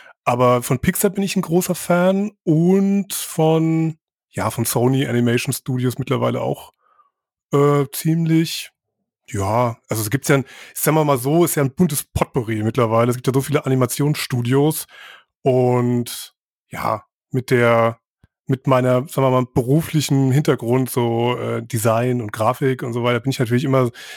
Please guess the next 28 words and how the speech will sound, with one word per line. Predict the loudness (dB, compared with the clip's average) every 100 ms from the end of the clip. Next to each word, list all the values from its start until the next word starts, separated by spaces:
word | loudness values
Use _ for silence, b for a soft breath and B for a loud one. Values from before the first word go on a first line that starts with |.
| B
ja, | -6 -6 -4
wenn's | -2 0
schön | 2 2
animiert | 4 4 4 4 4
ist | 2 2 0 -2
und | -2
irgendwie | 0 0 -2 0
cool | 2 2
aussieht, | 0 -4 -2 -2 -2 -6 B B B
bin |
ich | -2
ja | 0
immer | 0
dabei. | -2 -4 -4 -4 -6 _
Und, | -8 -8 _ -10 -10 -12 _ _ _ _ -20
äh, | -8 -4
ja, | 0 0
bin | 0 0
schon | 0 0
Fan | 2 2 2
von | 0 -2
Animationen. | 0 -2 -4 -4 -2 0
Oder | 0 0
wie | -2
seht | -4 -4
ihr | -4
das? | -4 -6 -8
Also, | -8 -8 -8 -10